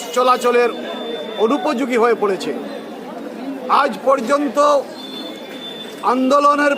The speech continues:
পর আন্দোলন হচ্ছে, মেমোরেন্ডামের পর মেমোরেন্ডাম দেওয়া হচ্ছে, কিন্তু সরকারের তরফ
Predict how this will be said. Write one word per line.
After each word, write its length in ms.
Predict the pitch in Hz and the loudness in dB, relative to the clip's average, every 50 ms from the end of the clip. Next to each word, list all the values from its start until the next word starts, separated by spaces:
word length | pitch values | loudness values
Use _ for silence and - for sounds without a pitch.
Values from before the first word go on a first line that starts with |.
| 277 277 | 4 6
পর 140 | 285 294 277 269 269 | 6 6 6 6 4
আন্দোলন 380 | 269 269 277 311 311 320 311 285 285 | 2 4 4 6 6 6 6 6 6
হচ্ছে, 280 | 285 277 - - 254 220 - - - - - - - - - - - - - - - - - - - - - | 4 2 2 2 0 0 0 0 -6 -10 -10 -12 -12 -12 -12 -12 -12 -12 -14 -14 -14 -14 -14 -14 -12 -6 -2
মেমোরেন্ডামের 760 | 233 262 269 277 285 285 285 294 285 285 294 294 294 294 294 285 - 269 | 0 2 4 4 4 4 4 4 4 4 4 4 4 4 2 2 2 4
পর 140 | 285 294 294 285 285 | 4 4 4 4 2
মেমোরেন্ডাম 580 | 277 285 294 302 294 294 302 294 285 302 302 285 285 294 | 2 2 4 4 4 4 4 4 4 4 4 4 4 4
দেওয়া 180 | 294 294 294 285 277 | 6 6 6 6 4
হচ্ছে, 280 | 269 - - 233 247 202 147 - - - - - - - - - - - - - - - - - 254 | 2 0 0 2 2 2 2 0 -6 -8 -10 -10 -10 -10 -12 -12 -12 -10 -10 -10 -10 -10 -6 -4 -2
কিন্তু 360 | 285 294 285 247 294 294 294 294 277 240 - - - - - - - - 233 226 220 - - - - - - | 0 2 2 2 4 6 6 6 6 4 2 -2 -8 -10 -10 -10 -10 -10 -10 -8 -8 -8 -10 -10 -6 0 2
সরকারের 540 | 269 285 269 - 269 294 294 285 285 285 269 - 254 | 4 4 4 2 2 2 4 4 4 2 2 2 4
তরফ 220 | 262 269 277 254 | 4 4 4 4